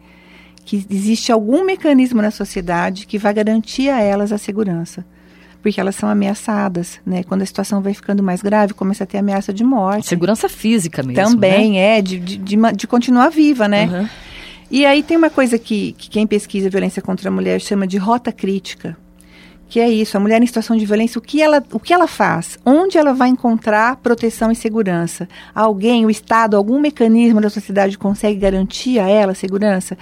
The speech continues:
Speaker 1: A história das mulheres que foram assassinadas fala, não.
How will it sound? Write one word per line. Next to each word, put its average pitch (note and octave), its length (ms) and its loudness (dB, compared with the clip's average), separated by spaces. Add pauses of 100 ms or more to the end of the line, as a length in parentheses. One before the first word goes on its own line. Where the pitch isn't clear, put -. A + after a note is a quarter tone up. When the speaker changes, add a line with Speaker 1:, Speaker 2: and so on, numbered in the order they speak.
(340)
Speaker 1:
A G#3+ 120 -2
história C4+ 400 2
das B3 120 0
mulheres G#3+ 360 2
que - 80 -18
foram F#3+ 180 -2
assassinadas G3 640 -8
fala, - 220 -4
não. B3+ 400 -6